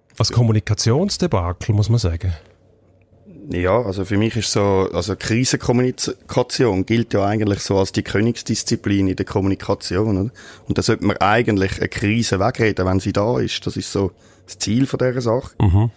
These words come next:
Speaker 1: Ist jetzt
Speaker 2: Aber
Speaker 1: aber da nicht passiert,
Speaker 2: Ja,
Speaker 1: ne?
Speaker 2: der Sutter hat auch Krisenkommunikation gemacht. Er hat eine Krise angeredet, die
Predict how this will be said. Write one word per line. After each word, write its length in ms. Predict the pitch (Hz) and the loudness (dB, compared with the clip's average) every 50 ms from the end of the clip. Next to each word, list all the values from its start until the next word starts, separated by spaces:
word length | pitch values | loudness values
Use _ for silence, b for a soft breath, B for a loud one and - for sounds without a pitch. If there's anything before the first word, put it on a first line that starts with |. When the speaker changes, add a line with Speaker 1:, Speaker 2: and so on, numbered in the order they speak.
| B B B B B B B B - | B B B B B B B B 2
Speaker 1:
Ist 100 | 110 113 | 2 4
jetzt 120 | 107 - | 4 4
Speaker 2:
Aber 100 | 113 101 | 2 2
Speaker 1:
aber 120 | 107 95 101 | 4 4 4
da 60 | 101 | 4
nicht 180 | 104 110 - - | 2 2 0 0
passiert, 420 | 123 - - - 95 90 90 90 | 0 0 2 2 2 4 4 2
Speaker 2:
Ja, 100 | 90 101 | 2 2
Speaker 1:
ne? 60 | 113 117 | 2 2
Speaker 2:
der 100 | 104 101 | 2 0
Sutter 420 | - 117 131 135 _ - 110 104 | 0 -2 -2 -2 _ -2 0 0
hat 100 | 98 - | 0 0
auch 100 | 123 135 | -2 -4
Krisenkommunikation 1300 | - - - 127 131 135 135 135 135 - - 131 123 127 127 - - 127 123 - - - 131 120 127 127 | -4 -2 0 0 0 0 -2 -2 -2 0 0 0 2 0 -2 -2 -2 -4 -4 -2 0 0 2 2 2 0
gemacht. 340 | - - 127 123 120 - - | 0 0 0 0 0 -2 -4
Er 60 | 104 | -2
hat 180 | 98 95 - - | -2 -2 -2 -4
eine 80 | 98 - | -6 -6
Krise 580 | - - 104 101 110 120 120 113 - 101 - | -4 -2 0 0 2 0 0 0 -2 -2 0
angeredet, 640 | - 104 113 123 131 - - 131 123 117 107 - - | 0 0 2 0 -2 -2 0 0 0 0 -2 -4 -6
die 40 | - | -2